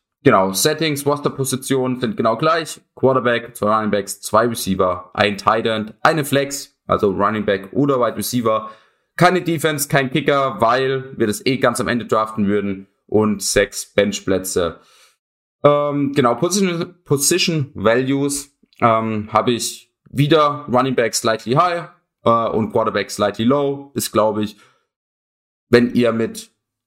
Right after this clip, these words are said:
Leuten draftet, die sich schon ganz gut auskennen, ist das, glaub ich, relativ Standard, ähm, dass Running Backs früh gedraftet werden und,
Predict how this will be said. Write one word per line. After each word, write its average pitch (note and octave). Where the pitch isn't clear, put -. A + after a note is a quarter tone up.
Leuten A2+
draftet, A2
die G2
sich F#2+
schon G2
ganz F#2+
gut F#2+
auskennen, G#2+
ist F#2+
das, -
glaub F2+
ich, -
relativ E2
Standard, A#2
ähm, F#2+
dass G2
Running G2
Backs F#2+
früh C#3+
gedraftet G2+
werden F#2+
und, F#2